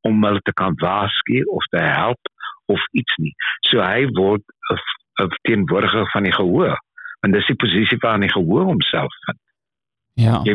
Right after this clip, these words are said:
Speaker 1: jy weet, hy dra, hy's die enigste een wat die volledige storie dra. So hy inherent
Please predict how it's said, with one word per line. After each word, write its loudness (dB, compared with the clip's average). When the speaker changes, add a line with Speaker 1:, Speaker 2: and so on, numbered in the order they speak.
Speaker 1:
jy 2
weet, 2
hy 2
dra, 0
hy's 0
die -2
enigste 0
een -2
wat 0
die -2
volledige 2
storie 0
dra. -4
So 2
hy 2
inherent 2